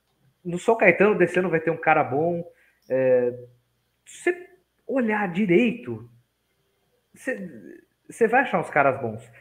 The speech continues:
É você saber separar o joio do trigo e saber quais características você tá procurando. Mas vai ter.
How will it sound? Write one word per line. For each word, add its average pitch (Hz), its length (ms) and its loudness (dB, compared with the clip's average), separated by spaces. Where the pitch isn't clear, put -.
É 180 80 2
você 143 240 -2
saber 131 300 -2
separar 175 380 0
o 175 100 2
joio 151 200 0
do 190 160 -4
trigo 123 500 -6
e 117 120 -14
saber 127 400 -4
quais 156 180 2
características 156 640 -2
você 185 160 -12
tá 185 100 -6
procurando. 147 480 -6
Mas 185 140 -4
vai - 100 -2
ter. 117 400 -8